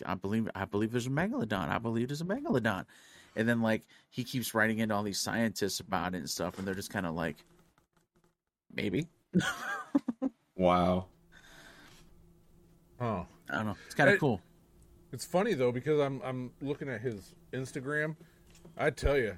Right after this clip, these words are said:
Speaker 3: he could almost
Speaker 1: Shark
Speaker 3: pull off a, a Mark Wahlberg lookalike.
Speaker 1: Mm-hmm.
Speaker 3: He, he's got that kind of look to him.
Speaker 1: Well, it's
Speaker 3: So
Speaker 1: funny
Speaker 3: I can see where he
Speaker 1: because, uh,
Speaker 3: got the name Shark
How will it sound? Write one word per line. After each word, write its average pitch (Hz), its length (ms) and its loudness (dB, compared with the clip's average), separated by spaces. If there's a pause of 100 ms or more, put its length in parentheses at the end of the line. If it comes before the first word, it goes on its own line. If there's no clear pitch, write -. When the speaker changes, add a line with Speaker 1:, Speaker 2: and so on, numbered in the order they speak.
(180)
Speaker 3:
he 180 100 -4
could 190 100 -2
almost 147 280 4
Speaker 1:
Shark 131 160 6
Speaker 3:
pull 131 180 4
off 135 180 2
a, 123 120 0 (360)
a 139 80 -2
Mark 131 340 2 (420)
Wahlberg 139 500 2
lookalike. 156 920 2
Speaker 1:
Mm-hmm. 220 320 2 (1120)
Speaker 3:
He, 175 160 0
he's 170 160 2
got 165 260 2
that 170 260 6
kind 170 220 4
of 143 140 -2
look 175 280 -2
to 131 160 -2
him. 113 200 -6 (760)
Speaker 1:
Well, 143 100 4
it's 123 80 2
Speaker 3:
So 135 80 2
Speaker 1:
funny 127 220 6
Speaker 3:
I - 20 4
can 170 100 4
see 151 40 4
where 139 100 6
he 131 60 4
Speaker 1:
because, 104 140 4
uh, 127 40 4
Speaker 3:
got - 80 -8
the 120 100 -4
name 135 300 -2
Shark - 420 -4